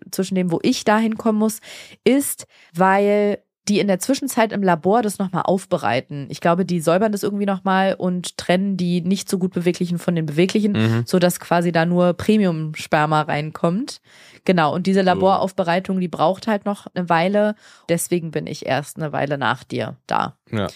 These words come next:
Speaker 1: Und jetzt habe ich nur noch eine Frage, einen Gedanken. Und zwar, ob das nicht ein total komisches Gefühl ist, zu wissen, dass du morgen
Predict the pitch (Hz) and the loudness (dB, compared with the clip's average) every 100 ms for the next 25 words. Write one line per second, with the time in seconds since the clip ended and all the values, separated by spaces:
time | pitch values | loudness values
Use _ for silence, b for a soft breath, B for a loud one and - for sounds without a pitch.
0 | B - 180 185 196 190 190 180 165 - | B -2 0 2 0 0 0 2 0 -2
1 | 185 185 185 180 - 151 175 208 208 - | -4 -2 -2 -4 -2 0 2 0 -2 0
2 | 170 175 175 - 160 143 180 - - - | -2 -2 -4 -6 0 0 0 -4 -6 -6
3 | B B 190 185 156 180 208 B B 190 | B B -4 0 2 2 0 B B -20
4 | - 226 220 240 220 190 190 175 220 285 | -4 -4 -2 -4 -4 -6 0 2 2 -2
5 | - 214 254 240 - - - 226 233 - | -2 -2 0 -6 -8 -10 -6 -2 0 0
6 | 190 220 - _ _ - - 170 214 - | 0 -2 -10 _ _ -10 -4 2 2 2
7 | 185 190 277 - _ - 196 - 196 170 | -4 -4 -6 -12 _ -2 -2 0 0 4
8 | 156 196 233 311 | 4 4 0 -10